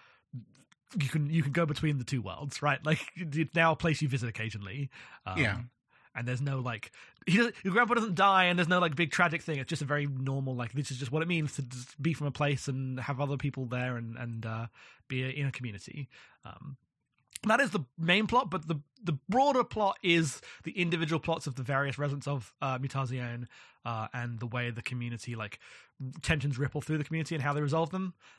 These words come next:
Speaker 1: uh, is, like, the bulk of the actual video game. So, like, the summary didn't really cover that, but that is what you do. You talk to a lot of people and, and see their lives.
Speaker 2: Uh, yeah, you also tend garden. <laughs>
Speaker 1: Yeah, also you tend the garden.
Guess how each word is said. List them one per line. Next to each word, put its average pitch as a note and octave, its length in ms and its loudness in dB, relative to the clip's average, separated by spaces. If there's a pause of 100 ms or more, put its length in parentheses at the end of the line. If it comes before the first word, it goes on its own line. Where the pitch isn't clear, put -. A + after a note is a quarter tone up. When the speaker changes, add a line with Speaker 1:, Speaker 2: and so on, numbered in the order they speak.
(140)
Speaker 1:
uh, G#2 360 -4 (160)
is, D3 200 0
like, A#2+ 200 -4 (720)
the F3+ 80 2
bulk D#3+ 320 2
of B2+ 60 -2
the C#3 100 0
actual C3 180 -2
video A2 220 -4
game. D3 380 -6
So, C3 180 -4
like, A#2 140 -4
the D3 60 0
summary F#3 280 4
didn't D#3+ 100 0
really D3+ 180 2
cover D#3+ 280 0
that, F3+ 160 4
but D#3 60 -4
that D#3 120 0
is E3+ 160 4
what D3+ 140 -2
you C3+ 80 -4
do. B2 260 -4 (140)
You D#3+ 60 -2
talk E3+ 200 2
to C#3+ 60 -6
a - 20 -2
lot C3 80 -2
of A#2+ 60 -2
people A#2 260 -4
and, A#2 180 -8
and A#2 140 -6
see C3+ 120 -4
their A2 120 -4
lives. - 400 -8 (3000)
Speaker 2:
Uh, B2 220 4
yeah, A#2+ 240 2
you A#2+ 180 2
also D#3 300 4
tend B2+ 340 2
garden. G2+ 420 -2 (220)
<laughs> - 80 -2 (640)
Speaker 1:
Yeah, G#3+ 180 0
also G#3 240 4
you G3+ 40 4
tend E3 180 2
the C#3 60 -2
garden. C3+ 400 -4